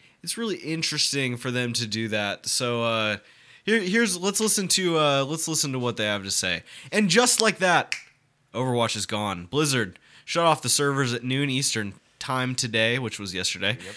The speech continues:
Speaker 1: so that it can prepare for Overwatch two going live tomorrow. I'm enthusiastic about the sequel, which will bring in many long overdue steps forward for the series. Still, I wanna
Speaker 2: And you
Speaker 1: take
Speaker 2: have
Speaker 1: a
Speaker 2: to
Speaker 1: moment.
Speaker 2: rebuy the game, correct?
Speaker 1: No.
Speaker 2: No? Okay.
Speaker 1: No.
Speaker 2: Well, that, that is int-, I di-, is Overwatch,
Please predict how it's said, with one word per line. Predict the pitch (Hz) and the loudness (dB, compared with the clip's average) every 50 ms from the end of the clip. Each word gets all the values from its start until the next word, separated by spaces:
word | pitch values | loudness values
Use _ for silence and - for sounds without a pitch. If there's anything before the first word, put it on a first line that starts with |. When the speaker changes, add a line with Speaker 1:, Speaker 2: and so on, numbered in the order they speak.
| - - | -12 -6
Speaker 1:
so | - 156 165 | -2 0 2
that | 165 175 | 2 2
it | 175 170 | 0 -2
can | - 180 156 | -2 -4 -6
prepare | 156 156 135 170 160 147 151 | -6 -4 0 0 0 0 -2
for | 123 135 135 | -4 -4 -2
Overwatch | 127 156 156 156 156 143 139 131 - - | 0 0 0 2 2 2 2 2 2 2
two | - 160 147 135 | 0 0 0 0
going | 131 120 120 117 | 0 0 0 0
live | 110 104 101 104 107 104 | 0 0 0 0 0 -2
tomorrow. | - 131 139 156 175 165 131 101 82 - - - - - - | -4 -4 -2 0 2 2 2 0 0 -4 -10 -20 -20 -18 -10
I'm | - 110 | -6 -6
enthusiastic | 110 104 127 131 123 120 131 131 127 123 - 117 | -4 -2 -2 0 0 2 4 4 4 2 0 -2
about | 113 113 117 107 | -2 -2 -2 -2
the | - | -2
sequel, | - - 123 110 - 120 113 | -2 -4 -4 -4 -6 -6 -6
which | 110 104 - | -6 -6 -8
will | 110 | -8
bring | 90 110 107 104 | -6 -4 -4 -2
in | 104 101 95 | -4 -4 -4
many | 101 104 104 104 | -4 -4 -4 -4
long | 101 104 104 107 107 107 | -4 -4 -4 -4 -4 -4
overdue | 104 101 98 104 101 101 92 | -6 -8 -8 -8 -8 -4 -4
steps | - - 110 101 - - | -2 -2 -2 -4 -4 -6
forward | - 113 113 110 107 101 - | -6 -6 -6 -4 -6 -6 -10
for | - 101 | -12 -10
the | 92 90 | -6 -4
series. | - - 101 92 87 82 85 82 | -4 -2 -2 -4 -6 -6 -4 -4
Still, | - - - - 95 90 92 | -4 -4 -4 -6 -6 -8 -6
I | 92 | -8
wanna | 92 95 92 95 | -8 -6 -6 -4
Speaker 2:
And | 139 | -2
you | 165 202 | 0 0
Speaker 1:
take | 220 196 | 0 0
Speaker 2:
have | |
Speaker 1:
a | - | 0
Speaker 2:
to | 135 | -2
Speaker 1:
moment. | 127 135 143 139 - | -2 0 0 0 0
Speaker 2:
rebuy | 135 123 120 113 | 0 0 0 0
the | 104 | -2
game, | 104 107 98 85 78 78 | -4 -6 -6 -6 -6 -8
correct? | - - 135 139 147 - - - - - _ _ - | -8 -6 -6 -6 -6 -8 -10 -18 -18 -20 _ _ -6
Speaker 1:
No. | - 156 160 165 156 131 98 - - - _ - | 0 4 6 8 8 8 6 4 -4 -20 _ -6
Speaker 2:
No? | 123 139 156 165 170 175 180 190 214 240 262 285 285 262 - - _ - | 0 2 2 4 4 4 4 4 4 2 2 -2 -6 -14 -20 -20 _ -6
Okay. | 160 175 208 120 123 - 127 131 | -2 -2 0 0 2 2 4 6
Speaker 1:
No. | 143 143 139 135 123 117 107 92 85 85 90 | 8 8 10 10 8 8 6 2 -2 -4 -8
Speaker 2:
Well, | 120 147 165 165 165 | -4 0 0 0 0
that, | 156 143 165 208 233 277 302 294 247 - - 131 - | -2 -2 4 4 6 6 6 4 2 0 -4 -12 -2
that | - 202 220 254 277 269 | 2 4 4 4 4 4
is | 254 233 190 156 | 2 2 0 0
int-, | 160 160 156 - - - | 0 -2 -2 -4 -4 -2
I | 170 | -2
di-, | 226 254 - | -2 -2 -2
is | - 147 139 | -4 -4 -2
Overwatch, | 170 196 220 240 226 214 214 202 - - - - | -2 -2 -2 -2 -4 -2 -2 -4 -4 -6 -8 -8